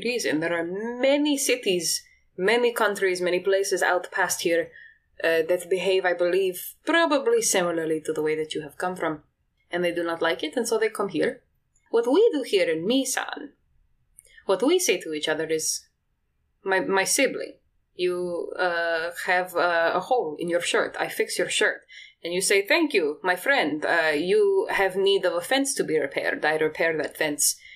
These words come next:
in return." We help each other with what the other needs, and then we focus the rest on our time, uh, of our time on what we want to do. And, um, we learn, and we grow, and we come together as a community, and we help, and we support, and we spread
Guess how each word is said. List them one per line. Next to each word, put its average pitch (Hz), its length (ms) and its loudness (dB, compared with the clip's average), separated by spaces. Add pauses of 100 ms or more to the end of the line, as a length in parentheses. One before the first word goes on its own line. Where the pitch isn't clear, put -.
(240)
in 160 180 -4
return." 147 560 -2 (240)
We 165 320 -4 (200)
help 247 340 -2
each 214 180 0
other 156 420 0 (220)
with 160 160 0
what 170 200 -2
the 160 100 0
other 160 320 -2
needs, 190 680 -2 (300)
and 170 200 -4
then 180 80 0
we 190 100 0
focus 190 380 -2
the 175 80 2
rest 165 260 0
on 160 100 0
our 151 140 -4
time, 165 320 -2
uh, 151 140 -2 (200)
of 151 80 -6
our 151 120 -2
time 165 200 -2
on 160 120 -4
what 160 100 -4
we 180 100 -2
want 151 220 -4
to 147 80 -10
do. 151 360 -2 (600)
And, 147 260 -4
um, 147 380 -4 (160)
we 156 100 0
learn, 175 540 0
and 151 160 -8
we 147 80 -6
grow, 156 440 -2
and 175 120 -6
we 151 60 -2
come 147 180 -6
together 151 320 -4
as 143 140 -8
a 143 100 -10
community, 185 460 -6
and 170 160 -6
we 139 80 -8
help, 165 340 -4
and 151 140 -6
we 135 60 -12
support, - 580 -6
and 147 160 -8
we 139 80 -10
spread 151 580 -2